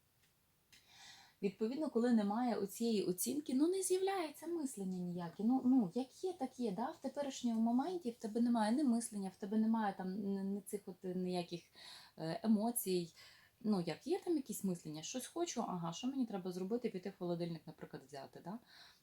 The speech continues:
Ну, тобто на такому, або, або,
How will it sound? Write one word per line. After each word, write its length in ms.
Ну, 280
тобто 300
на 300
такому, 380
або, 260
або, 680